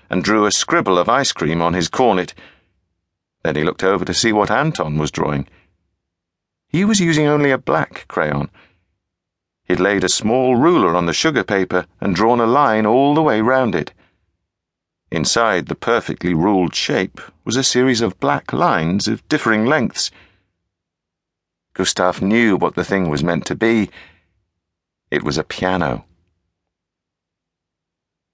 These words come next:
Gustav told Amelia about Anton's laugh. He said, "I like hearing it."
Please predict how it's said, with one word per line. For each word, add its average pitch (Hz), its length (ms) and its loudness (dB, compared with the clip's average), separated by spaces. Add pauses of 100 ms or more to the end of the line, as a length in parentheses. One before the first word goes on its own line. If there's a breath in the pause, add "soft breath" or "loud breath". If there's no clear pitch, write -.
(280)
Gustav 147 420 2
told 143 240 2
Amelia 117 460 2
about 95 260 2
Anton's 101 480 0
laugh. 117 380 4 (420 loud breath)
He 139 100 -2
said, 139 300 0 (520 soft breath)
"I 180 80 2
like 208 360 2
hearing 165 420 2
it." 107 220 -4